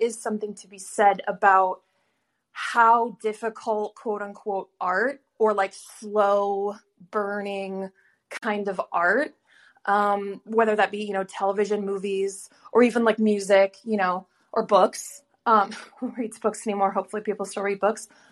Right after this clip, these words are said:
Um, but, like, how it, it, I think there's a reason that it's challenging and that it causes you to be introspective and also make you feel a lot of uncomfortable feelings.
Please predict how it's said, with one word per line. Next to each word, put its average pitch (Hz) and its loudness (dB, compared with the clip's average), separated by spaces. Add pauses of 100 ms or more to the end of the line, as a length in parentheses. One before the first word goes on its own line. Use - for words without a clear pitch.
(280)
Um, 254 4
but, 262 4
like, 262 -2
how 311 -4 (420)
it, - -4 (600)
it, - -12 (180)
I 262 0
think 285 -4
there's 302 -2
a 277 0
reason 233 -2
that 220 2
it's 208 -8
challenging 240 -2
and 233 0
that 220 4
it 220 2
causes 202 2
you 214 0
to 196 -8
be 202 -4
introspective 220 -4
and 208 2
also 180 -4
make 190 -12
you 202 -20
feel 190 -2
a - -4
lot 190 4
of 185 -2
uncomfortable 190 -6
feelings. 202 -2